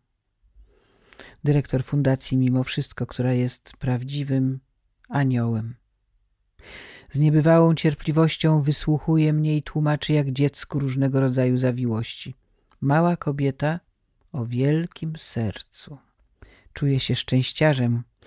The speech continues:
gdyż poznałem na swojej drodze wyjątkowych ludzi, którym wiele zawdzięczam. Moje życie nie miałoby takiego wymiaru jak obecnie, gdyby nie ludzka życzliwość, z którą nieprzerwanie się spotykam.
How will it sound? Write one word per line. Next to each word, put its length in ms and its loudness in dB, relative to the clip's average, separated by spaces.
gdyż 140 0
poznałem 480 4
na 100 4
swojej 280 4
drodze 260 4
wyjątkowych 680 0
ludzi, 360 0
którym 340 2
wiele 320 4
zawdzięczam. 720 -4
Moje 220 6
życie 300 0
nie 120 4
miałoby 340 4
takiego 360 0
wymiaru 480 4
jak 200 0
obecnie, 600 0
gdyby 360 0
nie 140 2
ludzka 360 -2
życzliwość, 960 -4
z 120 -18
którą 480 2
nieprzerwanie 680 0
się 140 -10
spotykam. 640 -12